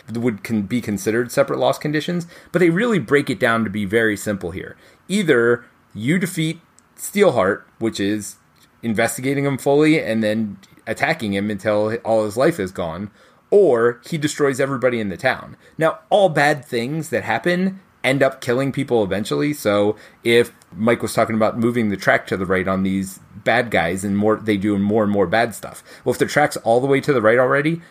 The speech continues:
then usually he'll end up doing bad things that end up killing citizens. So, bottom line is, there's only two levers here, really. It's killing citizens and it's killing Steelheart. So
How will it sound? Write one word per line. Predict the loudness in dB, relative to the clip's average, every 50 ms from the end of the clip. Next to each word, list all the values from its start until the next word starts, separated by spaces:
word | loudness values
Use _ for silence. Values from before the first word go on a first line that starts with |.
| _ -4
then | -2 0 0
usually | 0 0 0 0 0 0 2
he'll | 2 2 2 2
end | 2 2 4
up | 4 2 2 0
doing | -2 0 0 2 0 0 -2 0
bad | 2 2 2 2 0 -2
things | -4 -4 -4 -4 -2
that | -2 -2
end | -2 -2 -2
up | -2 -4 -4 -6
killing | -4 -4 -2 -2 -2 -4
citizens. | -4 -4 -4 -4 -4 -4 -8 -10 -12 -14 -14 -16 -18 -20 -20 -20 -20 _ _
So, | -8 0 2 4 6 6 4 4 2
bottom | -2 -2 2 4 4 4 4 2 2
line | 2 4 4 4 2 0
is, | 0 0 -2 -4 -6 -10 -16 -20 -20 _ _
there's | -2 -2 -2 -2 -2 0
only | 0 2 2 2 2 0 -2
two | -4 -6 -2 0 2 2 2
levers | 2 2 2 2 2 2 0 0 -2
here, | -2 -2 -2 0
really. | 0 2 2 2 2 0 -2 -6 -10 -12 -8
It's | -6 -6 -6 -8 -12
killing | -8 0 0 2 2 2 -2 0
citizens | 0 0 0 0 -2 -2 -2 -4 -2 -2 -2 -4 -6 -8 -10 -4
and | 0 2 2 2 2 2 2 0 0 0
it's | -2 -2 -2 -4 -6
killing | -4 -2 -2 0 0 0 0 -2 -2 -2 -4 -6 -10 _ -18
Steelheart. | -14 -6 -2 0 0 0 0 -2 -6 -8 -14 _ _ -20 -20 _ _
So | -8 0 2 4 6 6 4 2 0